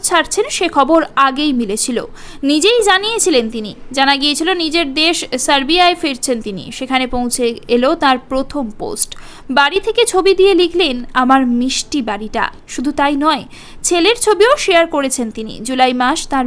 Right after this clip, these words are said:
বড় কাছের। এই মাসেই তার ছেলের জন্মমাসও বটে। নাতাশার এই ট্রিপে সঙ্গী হয়েছে তার এক রত্তি। সঙ্গে নেই হার্দিক। প্রশ্ন উঠছে,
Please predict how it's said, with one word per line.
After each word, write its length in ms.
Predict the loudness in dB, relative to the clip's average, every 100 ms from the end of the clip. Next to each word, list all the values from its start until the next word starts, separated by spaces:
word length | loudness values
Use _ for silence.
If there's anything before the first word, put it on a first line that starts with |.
| -2
বড় 240 | -2 0
কাছের। 420 | -2 -4 -4 -4 -6 -8 -2
এই 160 | 0
মাসেই 400 | 2 0 2 2
তার 180 | 2 0 0
ছেলের 340 | -2 -2 -2
জন্মমাসও 720 | 2 2 2 0 0 -2 -4
বটে। 340 | -4 -4 -4 -6 -16 -20 -10 0
নাতাশার 480 | 0 2 2 2
এই 140 | 4 2
ট্রিপে 320 | 2 0 0
সঙ্গী 320 | 0 0 2
হয়েছে 320 | 2 2 2
তার 180 | 2 2 0
এক 220 | -2 -2 -2
রত্তি। 400 | -6 -6 -10 -12 -14 -16
সঙ্গে 440 | -6 -4 -2 -2
নেই 260 | -2 -4 -6
হার্দিক। 480 | -6 -8 -6 -8 -8 -12 -4
প্রশ্ন 320 | -4 -4 -6
উঠছে, 480 | -6 -6 -4 -4